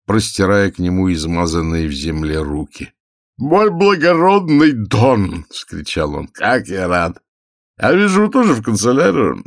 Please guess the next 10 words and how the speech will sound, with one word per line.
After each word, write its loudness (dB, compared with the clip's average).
"Разумеется, -4
мой -8
благородный -6
Дон", — -4
ответил -8
Румата, -8
ловко -2
уклоняясь -4
от -10
объятий. -12